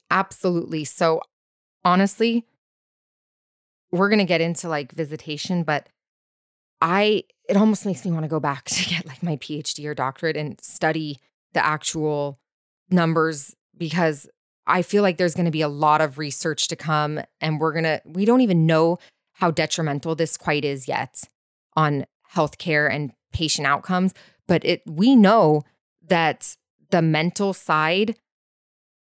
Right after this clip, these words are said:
of healing has an effect on your physiological body. And so she made such a good point of the fact that a lot of these patients, their will to co-, live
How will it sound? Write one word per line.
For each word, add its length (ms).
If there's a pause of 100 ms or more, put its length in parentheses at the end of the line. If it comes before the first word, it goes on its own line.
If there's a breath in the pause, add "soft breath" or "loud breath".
(500)
of 140
healing 600 (160)
has 440 (100)
an 120
effect 340
on 120
your 120
physiological 960
body. 540 (580)
And 180
so 300
she 240
made 280
such 300
a 40
good 200
point 380
of 240 (580 soft breath)
the 80
fact 320
that 160
a 80
lot 380
of 100
these 220
patients, 800 (480)
their 180
will 360
to 120
co-, 420
live 500